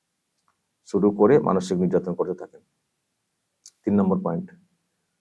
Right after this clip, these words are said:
শ্রী মিত্র ও তার সঙ্গী এজেন্টরা,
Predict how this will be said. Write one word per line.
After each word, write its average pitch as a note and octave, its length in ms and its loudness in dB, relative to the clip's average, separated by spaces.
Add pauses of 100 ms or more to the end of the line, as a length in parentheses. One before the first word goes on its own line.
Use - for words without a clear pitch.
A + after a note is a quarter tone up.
(680)
শ্রী D3+ 200 6
মিত্র D3+ 260 6
ও D#3+ 100 12
তার D3 180 8
সঙ্গী C3 400 4
এজেন্টরা, B2 640 6